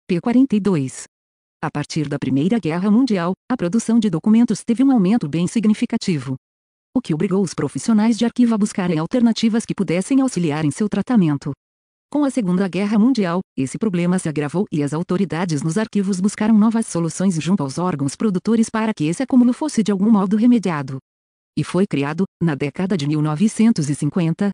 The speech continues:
o Conselho Internacional de Arquivos, cia, em que leis e normas eram discutidas com ênfase no desenvolvimento tanto de uma teoria como de uma prática arquivística condizente com as constantes mudanças e desenvolvimentos tecnológicos.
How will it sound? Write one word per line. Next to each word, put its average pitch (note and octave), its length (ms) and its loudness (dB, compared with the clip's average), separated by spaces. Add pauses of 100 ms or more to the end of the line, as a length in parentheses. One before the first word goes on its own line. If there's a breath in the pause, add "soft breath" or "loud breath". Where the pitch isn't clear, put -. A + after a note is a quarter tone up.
(120)
o A3+ 120 0
Conselho F#3+ 400 0
Internacional E3 680 -2
de G3+ 120 -2
Arquivos, D3+ 440 -4 (200)
cia, C#3+ 320 -4 (580)
em F3 80 2
que B3+ 100 0
leis A3 260 4
e G#3+ 60 4
normas G#3 380 2
eram B3 160 2
discutidas A3 640 0
com A3+ 160 2
ênfase D3+ 360 0
no C#3+ 100 0
desenvolvimento G3 800 2
tanto C#4 240 0
de D3 80 -4
uma D3 200 0
teoria G#3 360 2
como F#3+ 200 2
de D3 100 -2
uma D3+ 120 0
prática F#3 420 -2
arquivística F3+ 600 -2
condizente D#3 520 -2
com F#3+ 120 0
as F#3+ 140 -2
constantes F#3+ 520 0
mudanças G#3 440 2
e A#3+ 40 4
desenvolvimentos G#3+ 800 2
tecnológicos. E3+ 800 -2